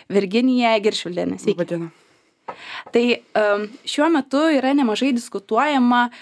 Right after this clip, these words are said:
Speaker 1: kaip pagerinti tą ugdymo procesą, padaryti pamokas įdomias. Tai,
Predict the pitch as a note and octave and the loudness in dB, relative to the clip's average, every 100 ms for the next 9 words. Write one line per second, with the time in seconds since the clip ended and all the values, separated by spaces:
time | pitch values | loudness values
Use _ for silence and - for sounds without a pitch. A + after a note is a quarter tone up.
0 | - - C4 C4 - - F#3 F3 C#4 E4 | -20 -4 -4 -4 -12 -4 2 2 2 0
1 | D4 C#4 C4 B3+ B3 A3 A#3 A3+ A3 G#3+ | 0 0 2 4 2 0 0 2 2 2
2 | F#3 G#3+ G#3 A3 F3+ F#3+ B3 G3 G3+ G#3 | 0 0 -2 0 0 2 0 0 0 0
3 | G3+ F#3+ - F3 F#3 D#4 E4+ C#4+ - - | -2 -4 -2 0 2 2 4 2 -2 -14
4 | - - - A#3+ | -16 -14 -2 2